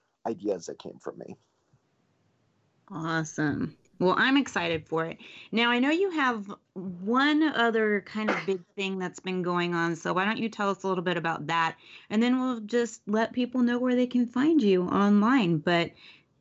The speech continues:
Speaker 2: Turner Classic Movies, anybody?
Speaker 1: Yes. So, uh, I'm really excited about this book as well. It's coming out November fifth. Um,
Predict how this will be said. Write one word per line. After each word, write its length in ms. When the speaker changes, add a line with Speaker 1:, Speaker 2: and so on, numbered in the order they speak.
Speaker 2:
Turner 280
Classic 420
Movies, 360
anybody? 480
Speaker 1:
Yes. 800
So, 680
uh, 520
I'm 140
really 180
excited 360
about 200
this 120
book 200
as 140
well. 140
It's 120
coming 260
out 140
November 400
fifth. 200
Um, 440